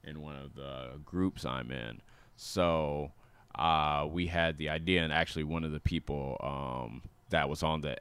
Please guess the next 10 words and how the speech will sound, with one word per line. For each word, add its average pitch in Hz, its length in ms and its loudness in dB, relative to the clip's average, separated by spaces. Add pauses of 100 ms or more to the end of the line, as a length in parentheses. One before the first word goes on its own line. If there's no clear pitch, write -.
animated 73 440 -2
Disney 71 260 -4
bracket 71 380 -4
said, 76 260 -2
"I 73 200 0
should 69 200 -8
do 78 280 -2
is 78 240 -4
a 78 140 -2
best 85 440 2